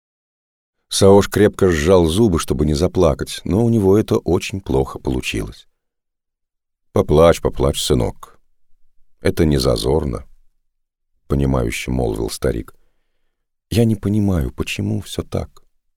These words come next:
навзрыд произнес юноша. «Они ведь были так молоды, так свежи. А потом эти потухшие глаза, эта бессвязная речь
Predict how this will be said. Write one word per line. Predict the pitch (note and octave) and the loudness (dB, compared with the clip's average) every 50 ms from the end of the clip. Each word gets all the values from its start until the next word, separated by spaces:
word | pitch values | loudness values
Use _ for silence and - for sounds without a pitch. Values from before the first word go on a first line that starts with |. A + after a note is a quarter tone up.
| _ _ _ _ _ _ - - - | _ _ _ _ _ _ -20 -10 -6
навзрыд | - D2 C#2 A#1+ - - C2 C#2 C2+ - | -4 -2 -2 -2 -2 -4 -4 -4 -6 -6
произнес | - C2 B1+ A#1+ C2 A#1+ - - | -6 -6 -4 -4 -6 -8 -6 -6
юноша. | D2 C2+ B1 A#1 - - - - _ _ _ _ _ _ _ _ _ _ _ _ _ _ _ _ _ _ - | -8 -8 -8 -8 -12 -16 -18 -20 _ _ _ _ _ _ _ _ _ _ _ _ _ _ _ _ _ _ 0
«Они | F2+ G#2 A#2+ A2 | 2 2 4 4
ведь | G#2 F#2+ | 2 2
были | F2 G#2 G#2+ G#2 | 2 0 0 0
так | - - G2+ - - | 2 0 -2 -2 -2
молоды, | G2 G2 F#2+ D#2 C2+ B1+ A#1 B1+ | 0 0 0 0 -2 -4 -6 -6
так | - - E2+ - | -6 -6 -6 -6
свежи. | - - E2+ E2+ D#2+ F#2+ F#2 - - - - - - - - - - - _ | -4 -4 -2 -2 -2 -2 -4 -4 -6 -8 -16 -18 -18 -18 -20 -20 -20 -10 _
А | - F#2+ | -4 -4
потом | - - - - A#2+ A2 F2 C2+ - - - _ _ _ _ _ _ _ _ _ _ _ _ _ _ _ _ _ _ _ | -2 -2 -4 0 0 0 0 0 -4 -8 -20 _ _ _ _ _ _ _ _ _ _ _ _ _ _ _ _ _ _ _
эти | - - - - | -10 -10 -10 -6
потухшие | - F#2 F#2+ - A#2+ - - - F2+ | -6 -6 -4 -4 -6 -6 -4 -4 -4
глаза, | E2 D2+ D#2+ E2 C2+ D#2 F#2+ | -2 0 -2 -2 0 -2 -2
эта | - - - | -2 -4 -6
бессвязная | C2 - D2 - - - D#2+ E2+ E2+ C#2+ C#2+ C#2 C2+ | -6 -4 -4 -4 -2 -2 -2 0 0 0 -2 -2 -2
речь | C2 D#2 F2 F2 - - | -2 -2 -4 -4 -8 -14